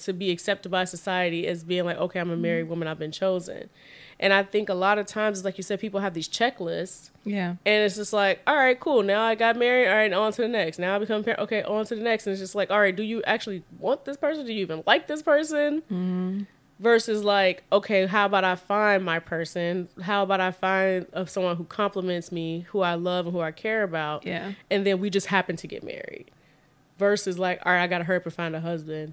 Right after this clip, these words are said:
Speaker 2: Yeah.
Speaker 1: And then it can literally be anybody. 'Cause I don't really think there's a shortage of, like,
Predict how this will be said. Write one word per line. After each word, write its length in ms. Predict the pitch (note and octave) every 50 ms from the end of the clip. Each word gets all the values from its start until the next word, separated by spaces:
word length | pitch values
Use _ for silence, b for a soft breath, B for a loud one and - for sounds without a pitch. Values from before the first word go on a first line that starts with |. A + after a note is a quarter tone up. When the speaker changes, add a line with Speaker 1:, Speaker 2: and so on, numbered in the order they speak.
| - _ -
Speaker 2:
Yeah. 140 | F#3+ F#3
Speaker 1:
And 100 | F#3 F3
then 120 | F#3+ F#3+ G3+
it 120 | G#3+ G#3
can 180 | - G#3 G3 F#3+
literally 380 | F#3+ G3 F#3+ F#3+ F#3+ F3+ F3+
be 180 | F3 D#3+ E3 E3
anybody. 520 | F#3 G3+ G3 E3+ - - - - - - - -
'Cause 100 | - G#3+
I 140 | G3+ A3+ E4
don't 160 | A4 G#4 D4+
really 200 | C4 B3+ B3 A3
think 220 | G#3 - A#3+ C#4 A#3
there's 160 | G#3+ G3+ F#3+
a 60 | F3+ E3+
shortage 340 | - - G3+ G3 F#3+ F#3 F3
of, 100 | F3 F3
like, 220 | F3 E3+ E3 D#3+